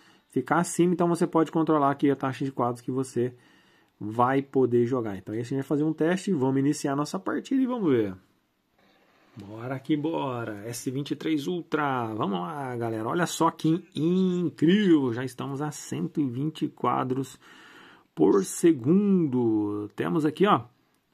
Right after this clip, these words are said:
A resolução, né? A, é, resolução baixa, isso mesmo. Aqui é o ping.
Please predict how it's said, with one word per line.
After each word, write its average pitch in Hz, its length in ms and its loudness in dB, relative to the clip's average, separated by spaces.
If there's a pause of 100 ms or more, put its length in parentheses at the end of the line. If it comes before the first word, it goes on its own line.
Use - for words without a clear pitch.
A 107 60 -14
resolução, 127 680 -2
né? 143 100 -2
A, 101 500 -6 (400)
é, 123 80 -4
resolução 113 520 -4
baixa, 139 360 0
isso 110 140 -6
mesmo. 175 360 0 (760)
Aqui - 200 -6
é 151 40 2
o 147 40 2
ping. 269 460 4